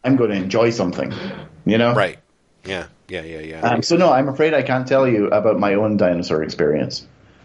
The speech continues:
Speaker 1: Um, but, uh, but I'll, you know, I'm sure it was, it's just like my own lived experience as a dinosaur.
Speaker 2: I'm sure it was. Did you have a favorite dinosaur growing up? Did, did you guys have favorite dinosaurs?
Speaker 1: Um, uh, n-,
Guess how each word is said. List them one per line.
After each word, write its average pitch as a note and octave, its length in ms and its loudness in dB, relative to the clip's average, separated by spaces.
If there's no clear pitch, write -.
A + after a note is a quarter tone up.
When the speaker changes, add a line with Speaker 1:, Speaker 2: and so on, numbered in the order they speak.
Speaker 1:
Um, F#2 640 2
but, B2+ 220 4
uh, C3 140 0
but D3+ 140 6
I'll, C3+ 400 2
you C3 120 -2
know, A2+ 320 0
I'm G#2 140 0
sure B2+ 280 2
it - 60 2
was, A#2+ 140 -4
it's A2 260 -2
just B2+ 280 -2
like C3 220 2
my G2 140 2
own A#2 120 2
lived A#2+ 200 2
experience A#2+ 480 0
as G2 140 2
a - 20 -4
dinosaur. B2 480 0
Speaker 2:
I'm A#2 180 -4
sure D#3 180 -2
it D3 60 -4
was. E3 260 -2
Did - 160 -10
you G3 80 2
have F#3+ 180 0
a E3+ 40 -14
favorite E3+ 460 0
dinosaur D#3 580 0
growing C3+ 320 0
up? - 280 0
Did, C3+ 180 -2
did C#3 180 -2
you E3+ 60 -10
guys D#3 280 2
have D3 220 4
favorite C3 380 -4
dinosaurs? C3 680 -6
Speaker 1:
Um, C3 680 4
uh, G#2+ 420 4
n-, A#2+ 360 0